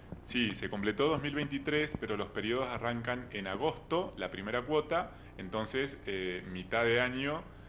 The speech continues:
eh, recién se logró recibir la mitad, de, el sesenta por ciento, perdón, el cincuenta por ciento que transfiere la provincia. Así que va de mitad de año a mitad de año más o menos,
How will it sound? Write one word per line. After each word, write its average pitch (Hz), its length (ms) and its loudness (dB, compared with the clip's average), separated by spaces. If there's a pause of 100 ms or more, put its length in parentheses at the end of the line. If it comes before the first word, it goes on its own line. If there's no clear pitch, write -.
(240)
eh, 90 440 -4
recién 95 280 -6
se 113 140 0
logró 98 800 2
recibir 101 560 -2
la 117 140 4
mitad, 101 320 2
de, 107 240 -2
el 90 360 -6
sesenta 110 440 -4
por 107 120 -4
ciento, 120 500 0 (420)
perdón, 101 240 0
el 90 60 -6
cincuenta 113 280 0
por 123 100 4
ciento 123 300 2
que 123 100 0
transfiere 110 360 2
la 104 120 4
provincia. 92 460 -4
Así 107 160 -8
que 107 140 0
va 107 160 6
de 98 100 0
mitad 101 300 2
de 135 100 6
año 151 260 2
a 101 140 -4
mitad 101 240 2
de 131 80 4
año 135 180 0
más 127 180 -4
o 135 60 -4
menos, 147 380 -2